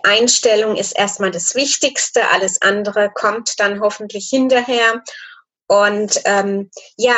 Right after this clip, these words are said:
Herr Roth, Sie haben es eigentlich, finde ich, sehr gut auf den Punkt gebracht. Digitalisierung soll wie, soll Spaß machen und ist vergleichbar mit,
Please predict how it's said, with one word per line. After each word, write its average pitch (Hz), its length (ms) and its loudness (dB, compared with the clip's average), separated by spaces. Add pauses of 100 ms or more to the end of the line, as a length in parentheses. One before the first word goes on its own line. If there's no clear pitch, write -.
Herr 196 180 0
Roth, 208 300 -2
Sie 226 120 0
haben 240 140 4
es 247 100 0 (140)
eigentlich, 247 400 0 (140)
finde 254 260 2
ich, 226 300 -8
sehr 226 240 0
gut 269 200 0
auf - 140 0
den 226 160 -4
Punkt - 340 0
gebracht. - 720 -2 (960)
Digitalisierung 208 1300 0 (240)
soll 196 540 2
wie, 247 520 -8 (840)
soll 190 260 2
Spaß 220 500 0
machen 359 440 2 (340)
und 254 120 0
ist - 220 0
vergleichbar 247 960 0 (100)
mit, 226 320 -2